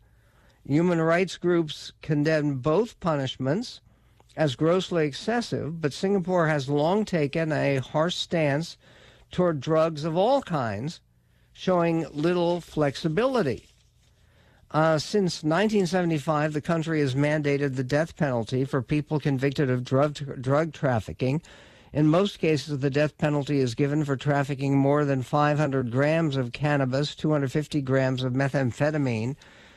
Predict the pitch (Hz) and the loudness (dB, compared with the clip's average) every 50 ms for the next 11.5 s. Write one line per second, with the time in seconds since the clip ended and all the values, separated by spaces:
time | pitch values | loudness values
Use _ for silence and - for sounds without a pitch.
0 | - - - - - 170 175 170 170 165 147 151 156 151 147 143 127 143 139 131 | -20 -20 -8 -2 0 2 2 2 2 0 0 0 0 2 2 0 0 -2 -2 -4
1 | - - 151 143 131 117 - 160 170 165 156 151 139 127 117 113 - 165 165 - | -2 0 0 0 0 -2 -2 -2 -2 0 2 2 2 2 0 0 0 -2 -4 -2
2 | - - 170 165 156 139 120 127 127 135 139 135 143 143 131 135 165 190 233 254 | -2 -2 0 2 2 2 2 2 2 2 2 2 0 -2 -2 0 0 0 2 2
3 | 233 185 123 101 - - _ _ _ _ _ _ _ _ _ _ _ _ _ _ | 2 2 0 -2 -6 -12 _ _ _ _ _ _ _ _ _ _ _ _ _ _
4 | _ _ _ _ _ _ _ _ _ _ _ _ - - 151 175 190 175 - - | _ _ _ _ _ _ _ _ _ _ _ _ 0 2 2 4 2 2 0 0
5 | 175 170 170 165 - 165 160 156 151 151 151 151 151 147 143 139 131 - - 143 | 0 0 0 0 0 0 2 2 2 2 4 4 4 4 2 0 -2 -2 -2 0
6 | 131 131 123 - - 151 147 139 131 - - 143 127 113 113 113 110 127 131 123 | 0 0 0 0 0 0 0 0 0 0 0 0 0 0 0 0 0 0 0 0
7 | 123 113 - - 143 131 131 123 117 127 120 113 - 123 123 123 113 107 - 127 | 0 0 0 0 0 2 2 0 0 -2 -4 -2 0 2 2 2 0 -2 -2 -2
8 | 123 110 104 101 101 101 110 123 127 123 117 - - 180 180 - - 180 165 - | 0 2 2 0 0 0 0 0 0 0 -2 -2 -2 -4 -2 -2 -2 -4 -2 0
9 | - 170 156 147 139 - - 214 208 165 - 160 147 131 127 127 135 139 151 143 | 0 2 2 0 0 -2 -4 -4 -2 -2 -2 -2 0 0 0 2 2 2 2 2
10 | 147 147 143 139 131 - - 131 - - 185 175 175 - - 156 139 127 123 - | 2 2 2 0 0 -2 -6 -8 -4 -2 0 0 0 -2 -2 -2 0 0 -2 0
11 | - 175 175 165 139 127 127 127 117 113 | 0 0 2 0 0 2 2 2 2 2